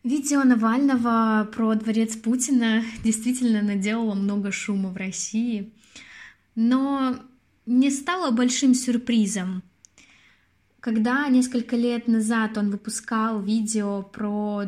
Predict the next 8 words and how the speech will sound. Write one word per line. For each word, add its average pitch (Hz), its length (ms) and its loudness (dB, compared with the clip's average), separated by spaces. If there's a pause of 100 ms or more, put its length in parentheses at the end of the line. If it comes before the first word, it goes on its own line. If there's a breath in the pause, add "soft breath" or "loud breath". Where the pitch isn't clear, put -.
Дмитрия 220 340 0
Медведева, 302 840 -6 (840 soft breath)
которое 226 320 0
называлось 220 640 0
«Он 220 140 2
вам 202 200 -2
не 196 100 -2
Димон», 254 540 -2